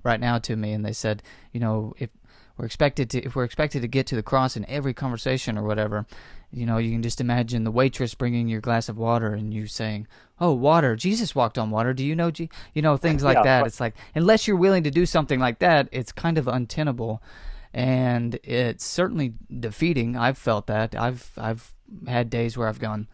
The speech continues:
Speaker 1: you know, I haven't gotten to the gospel in a conversation with somebody in a while, and I feel, um,
Speaker 2: Yeah,
Speaker 1: def-,
Speaker 2: but
Speaker 1: defeated and, uh, you know, perhaps unworthy or something like that. But go ahead.
Speaker 2: Sure. Well, I,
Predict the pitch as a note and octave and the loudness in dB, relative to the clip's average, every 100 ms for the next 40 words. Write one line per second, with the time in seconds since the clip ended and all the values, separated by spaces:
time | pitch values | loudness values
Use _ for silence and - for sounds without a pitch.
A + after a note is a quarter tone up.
0 | - - - _ _ - - - - - | -20 -20 -20 _ _ -20 -20 -20 -20 -20
1 | - A#2+ A2+ A2 B2 A#2+ A#2 A2+ A2 A#2+ | -10 -6 -4 0 0 0 2 2 2 -4
2 | A2 A2+ - A2+ A2 G2+ A#2 C3+ - A2+ | -6 -8 -6 -4 -4 0 2 2 0 -4
3 | G#2+ G#2+ A2+ G#2+ G#2+ B2 B2 A2 G#2+ A2+ | -2 -2 -2 -4 -2 -4 -4 -6 -6 -6
4 | G#2 G2+ G#2 G#2+ C#3 G#3+ A2+ G#2+ A2+ A#2+ | -6 -6 -8 -10 -14 -10 -6 -2 2 4
5 | A2+ F#2 G#2+ G#2+ - A#2 A2 A2 G#2+ - | 6 4 0 -4 -2 0 0 0 -4 -10
6 | A2 A#2 A2 G#2+ A2 A2+ A2 - B2 - | -6 -4 -2 -4 -6 -2 -4 -2 -8 -8
7 | - A#2+ - F3+ C#3 A#2+ A2+ - - - | 0 4 6 4 4 2 0 -6 -18 -12
8 | - A#2 A2+ A2 A2+ A2 A2 A2 - - | -4 -2 0 0 2 2 0 -4 -8 -16
9 | A3+ A#2+ A2+ A2 B2 A#2+ - A2+ B2+ C3+ | -14 -10 -10 -4 -2 0 0 2 4 4
10 | C3+ A#2+ A2+ B2 A2+ A2 A2 B2 A#2 - | 2 0 -2 -4 -2 -4 -4 -4 -4 -4
11 | A2+ G#2+ B2 A#2 A2 - - C3+ G#2 - | -8 0 0 0 -6 -10 2 4 4 0
12 | - - - C3 C#3 C3+ C3+ E3+ | -14 -6 2 6 6 4 4 4